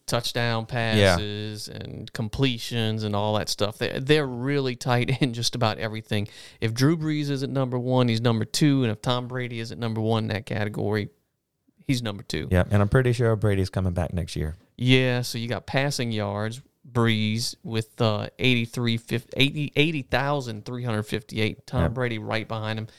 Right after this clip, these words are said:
Speaker 1: He needs eleven hundred yards, just over eleven hundred to catch him. He'll get that. Uh,
Speaker 2: Oh,
Speaker 1: unless
Speaker 2: yeah, they,
Speaker 1: his
Speaker 2: well, I mean, they
Speaker 1: arm
Speaker 2: throwing,
Speaker 1: falls off
Speaker 2: yeah.
Speaker 1: next year.
Speaker 2: Right, they throwing four thousand, five thousand
Speaker 1: Yeah.
Speaker 2: a season.
Speaker 1: And his arm could fall off in game one or preseason. Who knows?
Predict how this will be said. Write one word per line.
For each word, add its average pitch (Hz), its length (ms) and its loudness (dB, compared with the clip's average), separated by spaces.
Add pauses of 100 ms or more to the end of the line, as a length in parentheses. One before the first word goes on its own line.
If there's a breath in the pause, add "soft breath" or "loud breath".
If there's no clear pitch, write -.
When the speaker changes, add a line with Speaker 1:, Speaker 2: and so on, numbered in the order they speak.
(160 soft breath)
Speaker 1:
He 175 100 4
needs 156 220 2
eleven 123 320 0
hundred 113 240 0
yards, 110 500 -2 (240 soft breath)
just 156 220 2
over 113 160 -2
eleven 110 280 -4
hundred 107 380 -2
to - 120 -18
catch 107 280 -4
him. 107 220 0 (560 soft breath)
He'll 135 200 4
get 117 260 -6
that. - 160 -4
Uh, 135 60 -4 (200)
Speaker 2:
Oh, 123 80 8
Speaker 1:
unless 107 200 6
Speaker 2:
yeah, 92 40 6
they, - 80 4
Speaker 1:
his - 180 0 (200)
Speaker 2:
well, 123 100 2
I 131 40 4
mean, 127 100 2
they 139 60 4
Speaker 1:
arm 139 60 -2
Speaker 2:
throwing, 135 280 6
Speaker 1:
falls 135 120 2
off 127 220 2
Speaker 2:
yeah. 104 140 2
Speaker 1:
next - 280 -6
year. 147 340 -6
Speaker 2:
Right, 101 160 0
they 120 120 0
throwing 107 260 2
four 101 240 2
thousand, 98 380 0
five 95 260 0
thousand 95 360 0
Speaker 1:
Yeah. 85 40 -4
Speaker 2:
a 80 40 -4
season. 85 400 -4
Speaker 1:
And 165 120 0
his 165 160 -2
arm 143 220 -2
could 135 220 -4
fall 117 280 0
off 117 180 0
in 123 140 0
game 113 260 0
one 110 220 0
or 120 80 0
preseason. 113 640 -2
Who 127 100 0
knows? 113 360 0